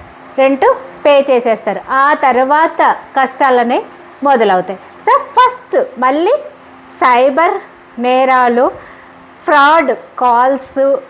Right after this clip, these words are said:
ఫ్రాడ్ టెనెంట్స్, ఫ్రాడ్ మ్యానుఫ్యాక్చరిస్టులు, ఫ్రాడ్, ఫ్రాడ్, ఫ్రాడ్ అనేది మళ్ళీ మొదలైంది. ఎలాగంటేనండి, కొంతమంది కాల్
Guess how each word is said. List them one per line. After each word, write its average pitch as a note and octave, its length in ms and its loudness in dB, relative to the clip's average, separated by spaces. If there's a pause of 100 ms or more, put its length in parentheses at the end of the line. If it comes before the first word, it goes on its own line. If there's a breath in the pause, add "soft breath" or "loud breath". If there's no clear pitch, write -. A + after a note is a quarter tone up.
(340)
ఫ్రాడ్ C4 360 2
టెనెంట్స్, B3+ 840 -2 (840)
ఫ్రాడ్ D4 420 2 (420)
మ్యానుఫ్యాక్చరిస్టులు, C4 1120 -2 (580)
ఫ్రాడ్, C#4+ 480 2 (1040)
ఫ్రాడ్, C#4+ 460 2 (340)
ఫ్రాడ్ C#4+ 380 0 (180)
అనేది D4 320 -2 (140)
మళ్ళీ A#3 260 -2
మొదలైంది. F#3 580 -4 (380 loud breath)
ఎలాగంటేనండి, C4 1160 0 (340 loud breath)
కొంతమంది F#4+ 440 0
కాల్ D4 380 2